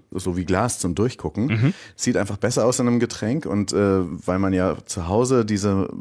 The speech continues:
Speaker 1: Eiswürfel meistens in Mattweiß kennt, ähm, sieht einfach echt besser aus und, äh, angeblich schmelzen die klaren Würfel auch langsamer. Wenn wir Zeit haben, probieren wir das heute auch noch aus.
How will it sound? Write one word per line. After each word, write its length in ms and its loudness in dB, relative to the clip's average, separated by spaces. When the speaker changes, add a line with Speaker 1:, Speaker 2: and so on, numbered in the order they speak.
Speaker 1:
Eiswürfel 420 -2
meistens 400 -2
in 80 -6
Mattweiß 480 -2
kennt, 380 -4
ähm, 280 0
sieht 240 -4
einfach 220 -6
echt 160 -10
besser 240 -4
aus 160 -6
und, 240 -6
äh, 240 2
angeblich 460 -2
schmelzen 480 -2
die 100 -4
klaren 380 0
Würfel 240 -2
auch 100 -4
langsamer. 580 0
Wenn 120 0
wir 120 2
Zeit 300 0
haben, 220 0
probieren 280 -2
wir 80 4
das 180 -2
heute 220 -2
auch 80 -10
noch 140 -12
aus. 220 -14